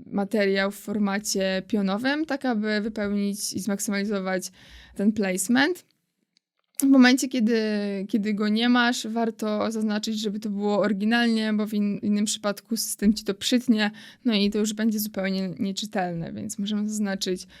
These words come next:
oryginalne i lecimy dalej. Mm, Meta tutaj również sugeruje nam pewne optymalizacje, które może dodać nam do naszej grafiki, tak na przykład jak jakiś filtr na obrazy,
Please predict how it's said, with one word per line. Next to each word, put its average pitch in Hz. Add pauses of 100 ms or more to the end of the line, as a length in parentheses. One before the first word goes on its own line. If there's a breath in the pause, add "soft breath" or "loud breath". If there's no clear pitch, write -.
(280 loud breath)
oryginalne 226
i 196
lecimy 190
dalej. 269 (580 soft breath)
Mm, 220
Meta 262
tutaj 254
również 247
sugeruje 240
nam 233
pewne 233
optymalizacje, 220
które 226
może 226
dodać 214
nam 214
do 196
naszej 196
grafiki, 240
tak 214
na 196
przykład 196
jak 180
jakiś 196
filtr 240
na 233
obrazy, 214